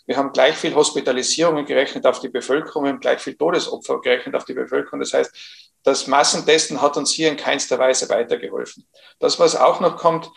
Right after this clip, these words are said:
Testungen sind ja eigentlich hoch, äh, spezifische Vorgänge in der Medizin.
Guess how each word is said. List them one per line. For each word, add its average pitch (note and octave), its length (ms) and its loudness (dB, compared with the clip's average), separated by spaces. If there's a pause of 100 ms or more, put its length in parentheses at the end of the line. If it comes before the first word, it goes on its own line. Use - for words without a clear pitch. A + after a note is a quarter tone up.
(320)
Testungen E3+ 760 2
sind D3+ 320 -4
ja C#3+ 560 6
eigentlich C#3+ 400 -2
hoch, D#3+ 340 4
äh, C3+ 420 6
spezifische C#3 920 0
Vorgänge C3+ 520 2
in B2 120 -8
der B2+ 100 -2
Medizin. B2 680 -6